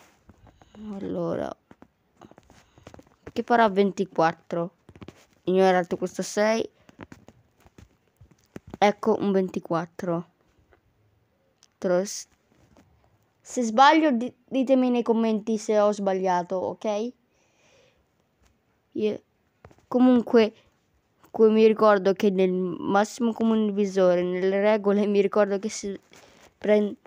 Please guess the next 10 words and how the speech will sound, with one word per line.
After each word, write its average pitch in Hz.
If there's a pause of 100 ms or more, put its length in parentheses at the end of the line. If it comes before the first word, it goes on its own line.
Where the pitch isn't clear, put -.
(160)
il 202
numero, 247 (560)
numero 226 (200)
più 220
piccolo, 185 (1080)
mentre 190
nel 185
minimo 190
comune 180
multiplo, 240